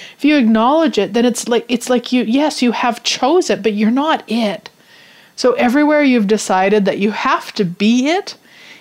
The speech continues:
if you're going to, like, acknowledge it or you're going to own it,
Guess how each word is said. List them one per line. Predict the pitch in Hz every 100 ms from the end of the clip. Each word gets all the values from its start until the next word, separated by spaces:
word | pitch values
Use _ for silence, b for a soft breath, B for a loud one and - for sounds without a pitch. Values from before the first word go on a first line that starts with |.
| -
if | 214 233
you're | 208
going | 196 220 226 240
to, | 262 - 240 220 214 190
like, | 220 196 -
acknowledge | 196 196 202 196 214 233 240
it | 254 240
or | 208
you're | 202 196
going | 196 196 208
to | - -
own | 254 302 226
it, | 214 -